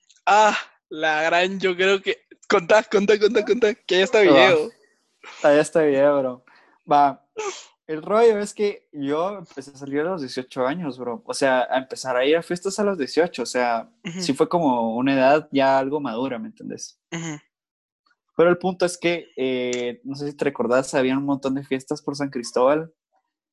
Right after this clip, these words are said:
Speaker 2: y había un lugar que se llamaba La Cabaña, donde hacían un montón de juntes los chavos que vivían en San Cristóbal.
Speaker 1: Ujú.
Speaker 2: Para no hacer la, no, para, para no hacerte la larga, bro,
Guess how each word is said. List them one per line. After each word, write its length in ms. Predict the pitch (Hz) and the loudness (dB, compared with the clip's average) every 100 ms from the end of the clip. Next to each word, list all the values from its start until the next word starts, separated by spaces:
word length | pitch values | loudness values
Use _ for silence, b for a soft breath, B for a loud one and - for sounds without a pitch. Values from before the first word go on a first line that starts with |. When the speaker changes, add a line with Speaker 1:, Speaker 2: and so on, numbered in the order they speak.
| _ | _
Speaker 2:
y 400 | - 139 170 190 - | -4 0 0 -2 0
había 240 | 131 131 | 2 2
un 80 | 139 | 2
lugar 160 | 139 139 | 0 -2
que 80 | |
se 100 | 151 | -4
llamaba 200 | 131 117 | -4 -2
La 160 | 127 139 | -2 -2
Cabaña, 480 | 117 110 135 123 110 | -2 -2 -2 -6 -10
donde 240 | 113 110 | -10 -10
hacían 560 | 110 - 123 131 139 - - | -10 -10 -8 -8 -10 -12 -12
un 300 | 143 151 151 | -10 -10 -8
montón 400 | 147 147 143 143 | -8 -6 -4 -4
de 80 | |
juntes 440 | 143 147 - 110 - | -6 -10 -8 -8 -8
los 160 | 113 110 | -10 -10
chavos 300 | - 120 139 | -6 -6 -6
que 80 | 139 | -8
vivían 220 | 120 110 | -8 -8
en 100 | 123 | -10
San 140 | 127 139 | -10 -12
Cristóbal. 420 | - - 147 - _ _ _ - | -10 -4 -4 -4 _ _ _ -10
Speaker 1:
Ujú. 280 | 175 170 160 | -8 -8 -8
Speaker 2:
Para 160 | - 175 | 0 2
no 60 | 190 | 2
hacer 220 | 190 220 | 0 0
la, 220 | 214 180 - | 0 -2 -6
no, 180 | 165 | -8
para, 120 | 156 139 143 - | -4 -4 -8 -10
para 100 | 175 | -8
no 40 | |
hacerte 240 | 180 175 214 | -8 -6 -2
la 120 | 175 | -2
larga, 360 | 143 165 185 196 | 0 -4 -4 -6
bro, 280 | 208 233 | -8 -12